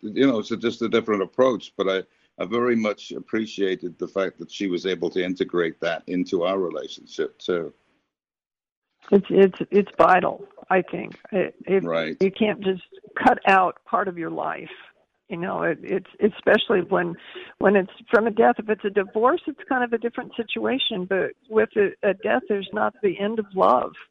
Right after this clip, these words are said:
Speaker 1: Right.
Speaker 2: and y-, y-, that has to be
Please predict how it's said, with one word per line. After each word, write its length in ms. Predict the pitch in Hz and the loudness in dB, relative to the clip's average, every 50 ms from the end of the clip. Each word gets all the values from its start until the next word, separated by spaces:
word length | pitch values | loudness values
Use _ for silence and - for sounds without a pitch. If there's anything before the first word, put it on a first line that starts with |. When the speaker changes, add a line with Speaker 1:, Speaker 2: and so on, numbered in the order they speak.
| _ _ _ _ _ _ _ _ _ _ _ _ _ _ _ | _ _ _ _ _ _ _ _ _ _ _ _ _ _ _
Speaker 1:
Right. 160 | - 170 202 196 | -4 -2 0 2
Speaker 2:
and 440 | 180 175 170 175 180 175 180 190 - _ _ _ _ _ _ _ _ _ _ _ - | 2 0 0 -4 -6 -10 -12 -14 -18 _ _ _ _ _ _ _ _ _ _ _ -10
y-, 180 | 196 190 185 - - | -8 -6 -6 -6 -4
y-, 300 | 202 196 185 190 196 196 - - | -4 -4 -4 -4 -4 -8 -4 0
that 200 | 208 202 202 202 | 2 2 2 2
has 220 | 226 233 240 240 - - | 2 0 0 0 -2 -6
to 80 | 240 | -6
be 320 | 208 - 214 202 196 190 | -4 -2 -2 -2 -2 -4